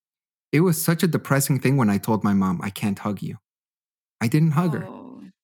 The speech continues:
Speaker 1: Oh, man.
Speaker 2: Oh,
Speaker 1: Horrible,
Speaker 2: that's
Speaker 1: horrible.
Speaker 2: so sad.
Speaker 1: Very
Speaker 2: Yes, I
Speaker 1: sad.
Speaker 2: can imagine.
Speaker 1: Right?
Speaker 2: Yes, I
Speaker 1: They,
Speaker 2: can imagine.
Speaker 1: like, your mother. And this, because of
Speaker 2: Yes,
Speaker 1: this
Speaker 2: your own
Speaker 1: pandemic, I
Speaker 2: mother.
Speaker 1: couldn't hug my mom. Oh. So
Speaker 2: Oh,
Speaker 1: I
Speaker 2: yeah.
Speaker 1: hope the winter,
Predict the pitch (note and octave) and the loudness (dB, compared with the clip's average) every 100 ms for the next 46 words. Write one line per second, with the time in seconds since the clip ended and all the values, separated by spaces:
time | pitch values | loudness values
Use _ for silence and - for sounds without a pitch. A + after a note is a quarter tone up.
0 | _ - A2+ A2+ A2 G#2 G#2 G2 G2 _ | _ -8 0 2 4 2 2 0 -2 _
1 | - C3+ G#2 F#2+ G#2+ G2 - - A3 G#3 | 0 2 2 -2 -2 -2 -4 -6 -8 -12
2 | - G#3+ G#3 G3+ G3+ - - C3+ A#2 G2 | -10 -6 -4 -6 -8 -2 2 4 2 0
3 | F#2 F#2 - C4+ B3+ G#3 G#3+ A3 G#3 G3 | -2 -2 -6 -6 -6 -6 -8 -10 -12 -14
4 | G3 G3+ - G#3 G#2+ A#2 B2+ B2+ C3+ A#2+ | -16 -16 -12 -6 -4 -4 -4 -8 -10 -6
5 | A2 G#2+ G#2 G2 F#2+ F#2 F#2 - _ _ | -4 -4 -8 -14 -16 -18 -20 -20 _ _
6 | - C#3 A#2+ A#2 G#2+ A2+ G#2+ A#2 D#3+ F#3 | -16 -6 -6 -4 -4 0 2 2 2 2
7 | A#2+ G#2+ - _ _ _ _ - C3 C3 | 2 0 -8 _ _ _ _ -4 0 0
8 | C3 A#2+ C#3+ C#3 C3 C3+ - B2+ C3 C3+ | 0 0 0 0 0 0 0 2 4 2
9 | A#3 A3+ G#3 F#3+ E3 D#3+ D#3+ D3 - C#3 | 0 -2 -4 -2 2 2 2 -2 -2 -2
10 | C3 B2 A#2 A#2+ B2+ A2 A2+ _ _ - | -2 -2 -2 -2 -4 -6 -10 _ _ -8
11 | A2 G2 - _ _ _ _ - - B2 | -8 -8 -18 _ _ _ _ -10 -2 0
12 | A#2+ G#2 G#2 _ - _ C3 C#3 - D#3+ | 0 -2 -12 _ -20 _ 0 2 2 2
13 | D#3+ - C3+ C3+ C#3+ C#3+ C#3+ | 2 0 2 2 2 2 0